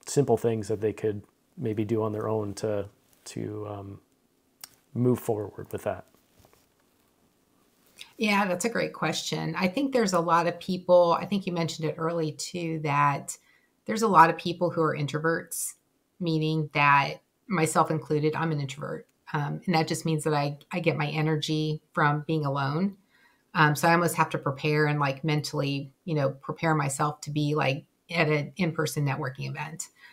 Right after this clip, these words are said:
Speaker 2: Um, extroverts are just like, "Hey, let me at it." You know, that's where they get their energy. So being an introvert going on camera isn't that bad. It's the mental preparation of thinking through it and saying, "Okay, once this video is out there,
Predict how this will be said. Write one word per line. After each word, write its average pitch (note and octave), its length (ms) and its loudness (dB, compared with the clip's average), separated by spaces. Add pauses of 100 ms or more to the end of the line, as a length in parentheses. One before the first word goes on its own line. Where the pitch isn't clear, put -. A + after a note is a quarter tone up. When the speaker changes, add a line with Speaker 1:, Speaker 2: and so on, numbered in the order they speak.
(220)
Speaker 2:
Um, D#3 140 4
extroverts E3+ 580 4
are D3+ 40 0
just D3+ 200 2
like, D3 160 0
"Hey, G#3 320 2
let F3+ 180 4
me D#3 160 4
at D3 200 6
it." - 100 -6 (180)
You G3 80 4
know, E3+ 100 6
that's E3+ 240 4
where E3+ 280 6
they D3+ 160 4
get D3+ 240 0
their C#3 260 2
energy. D3+ 640 -4 (380)
So E3 600 8 (460)
being A3 240 4
an F#3 80 2
introvert F3 480 2
going D3+ 420 0 (220)
on D3+ 220 4
camera D#3 640 -2
isn't D3+ 480 -2 (140)
that D3 380 -2
bad. C3 400 2
It's - 260 -6
the D#3+ 480 -2
mental E3 360 0
preparation D3 800 -2
of C#3+ 520 -2 (140)
thinking D#3+ 380 -2
through G#3 360 2
it C3+ 200 0
and E3 100 -6
saying, D#3 320 -2
"Okay, D#3+ 200 2
once D3+ 300 0
this D3 180 -4
video C3+ 280 -2
is C3 140 -4
out F3+ 260 8
there, C3+ 460 -2